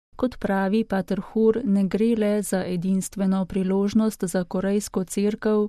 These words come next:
temveč za pomembno priložnost za notranje reforme in zunanjo evangelizacijo.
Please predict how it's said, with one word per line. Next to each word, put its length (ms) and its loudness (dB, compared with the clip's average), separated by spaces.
temveč 420 2
za 260 2
pomembno 600 6
priložnost 800 0
za 240 0
notranje 680 2
reforme 720 0
in 200 4
zunanjo 600 2
evangelizacijo. 1200 -2